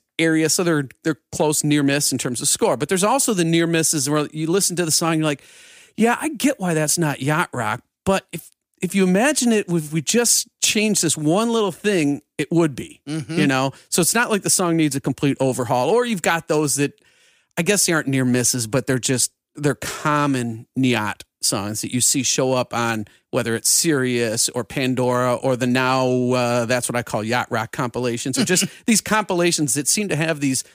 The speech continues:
Speaker 1: songs that are clearly not yacht rock, but it always seems to be the <laughs> same ones that show up.
Speaker 2: Yes.
Speaker 1: The same mistake made over and over again.
Speaker 2: Right. And just as a segue, or I was thinking about this today, is,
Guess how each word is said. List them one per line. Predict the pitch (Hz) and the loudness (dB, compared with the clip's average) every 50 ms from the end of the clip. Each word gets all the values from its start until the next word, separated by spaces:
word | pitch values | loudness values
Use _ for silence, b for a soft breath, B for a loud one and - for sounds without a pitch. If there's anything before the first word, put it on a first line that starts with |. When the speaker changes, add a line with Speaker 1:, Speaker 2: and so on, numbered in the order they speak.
| b b b | b b b
Speaker 1:
songs | - - 196 180 165 160 147 | -2 0 2 2 2 2 0
that | 143 135 | 0 -2
are | 139 | -4
clearly | - - - - - - 254 254 240 202 160 151 139 | -6 -8 -14 -8 -4 -2 0 0 2 2 2 2 2
not | 131 123 123 117 - | 2 0 0 -2 -2
yacht | - 131 127 113 - | -2 -2 -2 -2 -4
rock, | 131 120 110 - | -6 -8 -6 -4
but | - 151 | -2 -2
it | 147 | 0
always | 139 160 196 208 - | 0 0 0 0 0
seems | - 208 175 - | 0 0 -2 -2
to | - 156 | -4 -8
be | 135 - 160 170 170 | -10 -8 -4 -4 -2
the | 143 - | -2 0
<laughs> | |
same | - - - - - - 208 185 | -2 0 0 0 0 0 2 2
ones | 175 185 190 170 139 123 | 2 2 2 2 0 -2
that | - 135 - | -2 -2 -2
show | - - 160 139 147 156 | -2 0 0 2 2 2
up. | 165 - - - _ _ | 0 0 -4 -8 _ _
Speaker 2:
Yes. | - 151 104 - - | -4 -4 -2 -2 0
Speaker 1:
The | 165 | 0
same | - - 247 254 240 | 2 2 2 2 2
mistake | 208 - - - 190 180 - | 0 0 2 0 0 0 2
made | 160 151 143 | 2 2 2
over | 135 131 127 123 | 2 0 0 0
and | 120 | -2
over | 117 107 101 | -2 -4 -6
again. | 101 - - - - _ _ _ - | -8 -12 -14 -20 -20 _ _ _ -10
Speaker 2:
Right. | 127 117 104 - - - _ _ b b b b b b b | -8 -8 -8 -10 -16 -20 _ _ b b b b b b b
And | 220 214 208 - _ _ _ _ - | -2 -2 -2 -6 _ _ _ _ -6
just | - 339 330 - 403 | -4 -2 -2 0 -2
as | 330 247 | -2 -2
a | 202 | 0
segue, | - - - 196 190 160 139 127 117 123 135 135 | 0 0 0 0 -2 -2 -2 -2 0 0 0 0
or | 143 | 2
I | 160 185 | 2 2
was | 202 196 | 0 0
thinking | - 320 254 269 | -2 -2 -2 -2
about | 233 160 135 131 127 | -2 -2 -2 -4 -4
this | - 131 - | -6 -8 -8
today, | - 123 110 110 104 101 104 110 135 _ _ - | -6 -4 -2 -2 -2 -4 -4 -8 -12 _ _ -4
is, | 139 139 135 135 127 127 - - | -2 -2 -2 -2 -4 -4 -6 -8